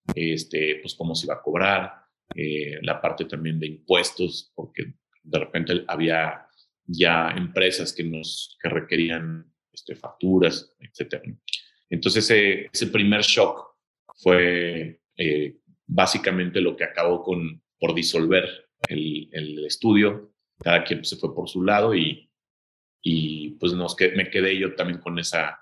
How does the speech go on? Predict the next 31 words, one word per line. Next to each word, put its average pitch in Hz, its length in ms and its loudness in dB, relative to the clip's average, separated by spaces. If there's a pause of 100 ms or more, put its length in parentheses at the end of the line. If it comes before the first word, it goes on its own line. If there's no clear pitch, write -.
(160)
cuestión - 340 -6
de, 73 320 -4
pues, - 140 -20
es - 100 -18
que - 80 -20
si 87 100 -4
volvemos 90 480 4
a - 80 -8
trabajar 90 420 -2 (360)
como 78 340 -6
equipo, 98 460 0
pues, 82 160 -4
hay 82 120 0
que 87 100 -2
definir 85 520 -4 (600)
ciertos 85 580 0
roles 92 600 2
y 80 420 -4
ciertas, 80 520 -4
este, 73 640 -4
responsabilidades, 85 1300 0
etcétera. - 380 -10 (380)
Entonces, 92 300 0
eso 98 340 0 (300)
creo 87 220 4
que 85 520 2
mucha 92 260 0
gente 92 240 -2
lo 87 80 6
aprendemos 87 520 -4
a, 76 280 -4